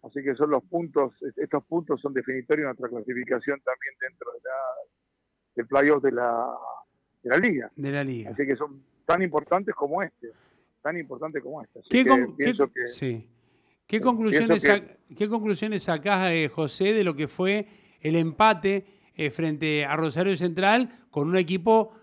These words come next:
Speaker 2: muy alternativo en gran parte del primer tiempo y del segundo?
Speaker 1: La conclusión que Colón fue a, con un equipo alternativo a, a buscar un buen resultado, bueno,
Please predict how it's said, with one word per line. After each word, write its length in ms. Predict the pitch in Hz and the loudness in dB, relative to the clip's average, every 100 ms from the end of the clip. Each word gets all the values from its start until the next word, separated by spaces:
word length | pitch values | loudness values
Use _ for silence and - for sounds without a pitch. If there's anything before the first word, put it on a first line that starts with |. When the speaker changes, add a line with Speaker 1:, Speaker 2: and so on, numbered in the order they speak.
| _ | _
Speaker 2:
muy 380 | 139 151 226 233 | -8 0 4 6
alternativo 580 | 190 165 156 156 196 202 | 4 2 -2 0 2 2
en 80 | 160 | 4
gran 220 | 165 156 | 2 2
parte 240 | 175 156 | 0 0
del 60 | 156 | -2
primer 260 | 156 160 147 | 0 0 0
tiempo 320 | 180 202 180 | -2 2 2
y 60 | |
del 120 | 147 127 | 2 2
segundo? 540 | 170 185 120 104 101 _ _ _ _ _ _ _ _ _ _ _ _ | 4 4 2 -6 -16 _ _ _ _ _ _ _ _ _ _ _ _
Speaker 1:
La 140 | 156 | -2
conclusión 680 | 143 147 143 147 - 262 277 180 | 2 0 0 -4 -2 -4 -4 -6
que 580 | 151 151 156 151 151 - | -6 -4 -4 -6 -8 -4
Colón 480 | 135 143 160 151 127 | -2 2 0 -2 -4
fue 280 | 139 135 | 0 2
a, 160 | 131 120 | 2 0
con 140 | 127 | -4
un 100 | 135 | -8
equipo 300 | 131 135 135 | -8 -10 -10
alternativo 560 | 139 - 135 - 143 135 | -10 -10 -14 -8 -2 2
a, 160 | 117 117 _ _ _ _ _ _ - | 2 -2 _ _ _ _ _ _ -6
a 60 | |
buscar 280 | 127 123 143 | -4 0 0
un 100 | 143 | 0
buen 140 | 143 | -2
resultado, 1040 | 139 139 135 127 165 202 214 175 143 131 123 - _ _ _ _ _ | -4 -4 -8 0 2 4 2 2 -2 -6 -12 -18 _ _ _ _ _
bueno, 220 | - 127 | -12 -12